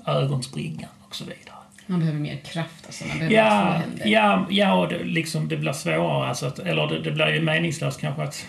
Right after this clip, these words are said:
Speaker 1: lite kaka på kaka. Nu pratar vi alltså om en strid, alltså, det, men, men tittar man på turnérrustningar så har man ju,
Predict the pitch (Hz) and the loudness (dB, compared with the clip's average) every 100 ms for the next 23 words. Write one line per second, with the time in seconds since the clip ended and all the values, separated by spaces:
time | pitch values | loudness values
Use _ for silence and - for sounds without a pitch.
0 | - 165 147 151 151 156 147 143 147 147 | -10 -6 -4 -2 -2 -2 -4 -6 -2 -2
1 | 147 143 165 160 143 170 170 139 147 135 | -2 -4 0 0 2 2 2 2 2 4
2 | 139 - 185 147 135 139 139 143 143 139 | 2 0 -2 0 2 0 -2 -2 -2 -2
3 | 76 143 147 - 170 147 - 139 156 143 | -2 -2 -4 -6 -4 0 2 2 0 0
4 | 147 147 143 151 147 170 165 147 127 127 | 0 0 0 -2 -2 0 0 0 -2 -4
5 | 127 - 139 131 160 139 151 147 143 | -6 -4 -4 -4 -4 -2 -2 -2 -2